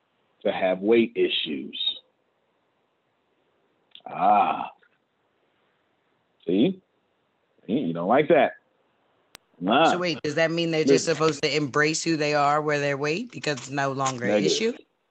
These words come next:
Speaker 1: Negative.
Speaker 2: Oh.
Speaker 1: Negative,
Speaker 2: Okay.
Speaker 1: negative, negative, negative, negative. It means that when Deanna walks into a room and does a multi-million dollar deal, which she's doing right now in Nigeria and South Africa,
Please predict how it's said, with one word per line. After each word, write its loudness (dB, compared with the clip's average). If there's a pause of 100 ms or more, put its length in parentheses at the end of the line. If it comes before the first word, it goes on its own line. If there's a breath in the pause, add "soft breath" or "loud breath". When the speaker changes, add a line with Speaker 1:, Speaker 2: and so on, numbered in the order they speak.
(380)
Speaker 1:
Negative. -2
Speaker 2:
Oh. 4 (260)
Speaker 1:
Negative, 4
Speaker 2:
Okay. -4
Speaker 1:
negative, 2 (120)
negative, 0 (100)
negative, -2
negative. -6 (440 loud breath)
It 4
means 8
that 4
when 0
Deanna 4
walks 4
into 2
a 2
room 2
and -4
does 4
a -14
multi-million 0
dollar 2
deal, 4 (280)
which 4 (300)
she's 2
doing 2
right 2
now 2 (960)
in 0
Nigeria 4
and -20
South 0
Africa, 2